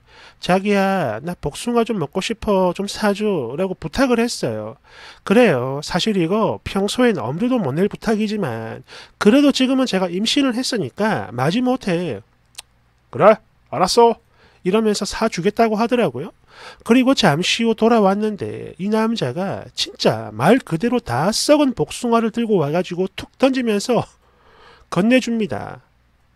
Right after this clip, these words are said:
말이 필요 없죠. 그냥 복숭아 사진 보여드릴게요.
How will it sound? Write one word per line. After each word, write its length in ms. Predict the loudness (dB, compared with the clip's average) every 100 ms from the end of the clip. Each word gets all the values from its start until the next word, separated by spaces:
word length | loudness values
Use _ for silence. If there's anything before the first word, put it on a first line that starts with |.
| _ _ _ -4
말이 240 | 0 0
필요 240 | 0 0 0
없죠. 460 | -2 -8 -10 -10 -6
그냥 240 | -4 -2
복숭아 440 | -6 -8 -2 2 2
사진 300 | 0 -2 -2
보여드릴게요. 760 | -2 0 0 -2 -6 -10 -12